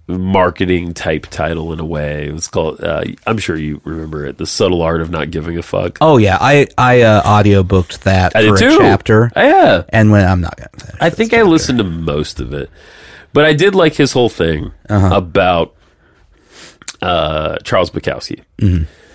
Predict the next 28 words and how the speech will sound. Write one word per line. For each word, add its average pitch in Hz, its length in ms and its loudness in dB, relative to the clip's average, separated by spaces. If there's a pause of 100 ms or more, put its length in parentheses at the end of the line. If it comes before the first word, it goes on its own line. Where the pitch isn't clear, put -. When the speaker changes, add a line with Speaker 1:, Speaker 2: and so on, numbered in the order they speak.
(360)
Speaker 1:
'Cause 104 120 2
I 123 120 4
liked 113 260 0
Charles 82 240 -2
Bukowski 82 420 -6
anyway. - 360 -10 (180)
Speaker 2:
Yes. - 360 -4 (140)
Speaker 1:
But, 113 260 2
uh, 110 100 2 (200)
apparently 131 600 0
Charles 101 340 0
Bukowski, 82 580 -4
who's 95 160 0
a 90 60 0
writer, 71 360 -8 (300)
Speaker 2:
Mm-hmm. 87 260 2 (280)
Speaker 1:
a 92 140 0
writer 185 220 4
we 196 160 2
both 151 260 2
like. 73 420 -6
Speaker 2:
Yes. 90 320 0
Speaker 1:
Yeah. 110 220 2 (300)
Um, 101 260 0
Speaker 2:
Uh, 156 140 2
by 160 200 2
the 156 80 4
way, 104 240 4